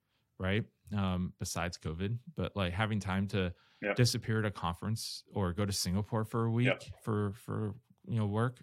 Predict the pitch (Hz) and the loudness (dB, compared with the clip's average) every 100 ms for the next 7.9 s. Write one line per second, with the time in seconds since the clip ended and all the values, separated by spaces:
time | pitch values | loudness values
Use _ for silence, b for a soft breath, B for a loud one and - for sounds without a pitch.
0 | - 95 87 85 87 - _ - 110 92 | -4 0 2 2 -2 -6 _ -4 2 4
1 | 92 95 101 - 85 82 90 98 95 87 | 4 2 0 -2 -4 0 0 0 -2 -2
2 | 87 92 - _ _ _ _ _ _ _ | -2 -2 -4 _ _ _ _ _ _ _
3 | _ 95 95 87 87 - 87 82 - - | _ 0 2 2 0 -2 -4 -4 -6 -6
4 | 92 92 - 90 87 95 113 - - 95 | -6 -4 -2 0 0 0 -2 -6 -8 -6
5 | 85 82 82 - - - 90 - 92 95 | -6 -6 -8 -12 -14 -10 -8 -6 -6 -4
6 | 117 131 123 139 160 - _ _ _ _ | -2 -2 -2 -4 -6 -12 _ _ _ _
7 | _ _ - - 107 95 85 85 | _ _ -20 -8 -2 0 0 -2